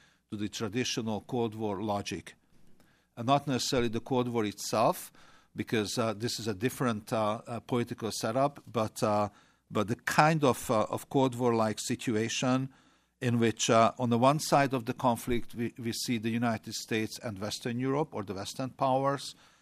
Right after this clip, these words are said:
and on the other, other, on the other side Russia, which is obviously the successor to the Soviet Union. Um, and, uh, the other factor here, which, uh, which gives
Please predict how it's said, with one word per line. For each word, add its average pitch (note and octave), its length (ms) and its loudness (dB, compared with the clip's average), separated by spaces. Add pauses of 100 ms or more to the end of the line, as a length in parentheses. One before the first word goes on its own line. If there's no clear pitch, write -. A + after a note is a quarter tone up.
(160)
and A#2 160 0
on B2+ 160 6
the B2 160 4
other, C#3 460 4
other, C#3 260 4 (100)
on B2+ 160 -2
the B2+ 100 2
other C3+ 220 4
side A#2 320 0
Russia, G#2+ 420 -2 (400)
which A#2+ 200 -2
is A2+ 240 -4 (160)
obviously A#2 460 -2
the A2 120 -10
successor A2 720 -2 (140)
to A#2+ 60 -8
the F#2+ 60 -6
Soviet A2 440 -2
Union. C#3 400 0 (880)
Um, G#2+ 480 4 (1160)
and, A#2 360 2
uh, A#2 220 6
the C3 160 4
other E3+ 280 8 (220)
factor C#3+ 440 4
here, C3+ 500 2
which, B2 380 -2
uh, A#2+ 160 2
which B2+ 340 -2
gives D3 400 0